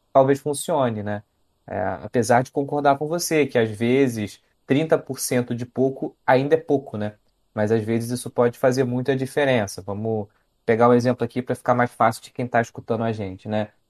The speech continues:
Se você fatura dez mil reais, conseguiu? Você vendeu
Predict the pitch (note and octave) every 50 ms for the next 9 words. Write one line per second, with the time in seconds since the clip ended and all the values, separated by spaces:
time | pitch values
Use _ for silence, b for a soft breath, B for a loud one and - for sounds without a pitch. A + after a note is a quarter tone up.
0 | _ _ - - A2 G2 A#2 A#2+ A#2 - - - B2 B2 C3 C3+ C#3 C#3+ C#3 C#3
1 | C3 - - - B2 A#2+ _ _ - B2 A#2+ A#2+ B2 A#2+ A#2+ A2+ A2 - _ _
2 | _ _ _ _ _ - - E2+ - G2 G2+ G#2+ A#2+ C3+ C#3 C#3 B2+ A#2+ B2 B2+
3 | C3 C3+ B2 B2 B2 A2 F#2+ D#2+ - - _ - - _ _ _ _ _ G2 F#2+
4 | - G2 F#2+ G#2 A2+ A#2+ A2+ - - A2 G#2 A#2 A#2 A2+ G#2+ G#2 A2+ A#2+ B2+ C#3
5 | C3+ B2+ A#2 G#2+